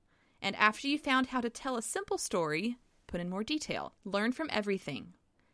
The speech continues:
See everything. And above all, feel everything. Find eyes within. Look for the door into the unknown country."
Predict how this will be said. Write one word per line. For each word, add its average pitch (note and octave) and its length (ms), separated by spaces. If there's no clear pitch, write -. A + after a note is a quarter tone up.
See - 340
everything. F3 640
And G#3+ 80
above B3+ 280
all, A3+ 340
feel G#3 540
everything. F3 600
Find B3+ 640
eyes F3+ 360
within. D#3 500
Look G#3+ 220
for - 120
the E4 100
door F#3+ 520
into G3+ 340
the F#3 160
unknown E3 400
country." - 540